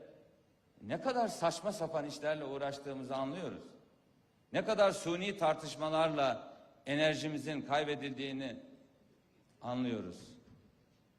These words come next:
Bugün düşündüğümüzde bu boşa giden enerjimizin maalesef bizlere yıllar kaybettiğini üzülerek görüyoruz.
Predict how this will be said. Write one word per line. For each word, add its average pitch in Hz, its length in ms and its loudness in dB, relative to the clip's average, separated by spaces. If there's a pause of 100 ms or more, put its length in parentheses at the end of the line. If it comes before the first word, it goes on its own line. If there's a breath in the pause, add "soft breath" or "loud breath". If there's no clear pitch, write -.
Bugün - 440 -6
düşündüğümüzde 143 920 -2 (1080)
bu 135 180 -4
boşa 135 280 0
giden 139 300 -2
enerjimizin 127 1000 -4
maalesef 131 520 -2
bizlere 123 340 -6
yıllar 131 440 -2
kaybettiğini 120 640 -4
üzülerek 135 560 -8
görüyoruz. 92 360 -12